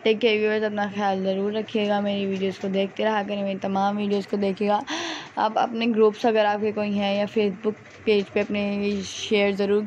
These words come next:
कीजिएगा इसका link ताकि उधर से भी लोग हमारे channel पर आ सकें, traffic आ सके हमारे channel पर।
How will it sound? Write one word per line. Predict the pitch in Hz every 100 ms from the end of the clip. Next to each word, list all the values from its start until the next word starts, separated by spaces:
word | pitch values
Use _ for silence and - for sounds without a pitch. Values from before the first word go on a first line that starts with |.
| -
कीजिएगा | 202 202 202
इसका | 202 - 196
link | 196 214 226 - - - - -
ताकि | 220 208 233
उधर | 233 226
से | 226 233
भी | 220
लोग | 214 208 208
हमारे | 214 202 196
channel | 196 202 196 202
पर | 208
आ | - 196 202
सकें, | 214 208 202
traffic | 202 208 202 208 185
आ | 190
सके | 185 196
हमारे | 214 208 190 185
channel | - 196 180 180 208
पर। | 196 202